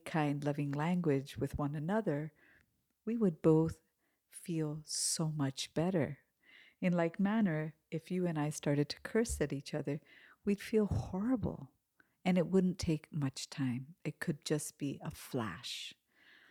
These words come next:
It says, "Energy is so powerful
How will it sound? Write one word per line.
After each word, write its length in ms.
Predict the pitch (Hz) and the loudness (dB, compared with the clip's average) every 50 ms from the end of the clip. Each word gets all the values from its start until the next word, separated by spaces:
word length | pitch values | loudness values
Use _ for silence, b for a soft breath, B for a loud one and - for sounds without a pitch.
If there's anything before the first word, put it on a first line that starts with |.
| b b b b b | b b b b b
It 160 | - 185 180 - | -2 -2 0 2
says, 380 | - 190 180 170 - - - _ b b b b b b b b b _ _ _ _ _ _ - | 2 2 2 2 0 -6 -10 _ b b b b b b b b b _ _ _ _ _ _ -2
"Energy 480 | - 196 208 220 220 202 - 202 190 | 0 2 4 4 4 4 4 4 4
is 120 | 180 165 - | 4 4 2
so 360 | - - - 226 226 233 233 | 0 0 2 2 2 2 0
powerful 920 | 233 - - - 147 151 160 170 180 170 - - - 131 135 147 147 | -2 -4 -4 -2 0 0 0 0 -2 -4 -6 -4 -4 -4 -4 -4 -8